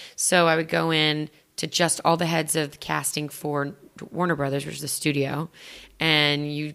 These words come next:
you walk in, like, basically, I go in, I do my thing, I le-, I do a scene, I, and they, and then I do the next scene, and then I leave. Then the next girl goes in, she does, and then we all wait there until we're dismissed. Then you leave.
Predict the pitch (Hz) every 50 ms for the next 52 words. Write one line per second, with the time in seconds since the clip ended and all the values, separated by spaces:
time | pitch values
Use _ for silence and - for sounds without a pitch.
0 | - - - - 165 156 151 151 160 151 151 - - 165 156 143 139 - 160 156
1 | - - - - 160 156 156 151 160 160 156 147 147 147 143 139 156 147 147 143
2 | 143 - - 147 143 139 139 - - 147 143 143 143 147 139 - - _ _ -
3 | - _ - 151 147 151 147 139 - - 147 143 139 135 - - - 139 131 -
4 | - - - 143 143 143 139 139 139 - - - - _ - 147 147 139 139 135
5 | 139 139 151 165 165 - - - 165 151 147 143 - - - - - 156 165 165
6 | 156 156 151 156 143 135 143 151 147 147 156 160 160 - - - 165 156 156 156
7 | 151 151 151 147 - - 151 143 - - - 156 156 151 147 147 143 139 143 139
8 | 139 139 160 170 165 170 - 156 151 147 - 147 139 143 143 139 139 - - 202
9 | 226 240 226 - - - - - - - - 175 175 165 156 147 135 - -